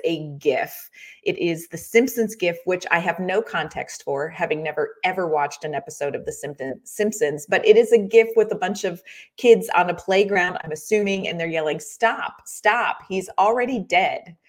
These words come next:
Friends, that was the gif of the game.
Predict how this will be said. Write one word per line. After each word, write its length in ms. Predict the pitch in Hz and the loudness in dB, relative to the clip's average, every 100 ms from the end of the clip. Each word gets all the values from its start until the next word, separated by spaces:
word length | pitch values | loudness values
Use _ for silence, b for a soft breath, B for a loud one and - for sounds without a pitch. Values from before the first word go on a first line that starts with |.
| b b b | b b b
Friends, 220 | 220 226 | 2 4
that 160 | 285 427 | 2 2
was 140 | - | 2
the 240 | 185 151 - | -2 -4 -6
gif 260 | 175 202 196 | -6 -4 -8
of 180 | 180 | -10
the 80 | - | -8
game. 520 | 131 - - - 165 | -8 -10 -14 -16 -18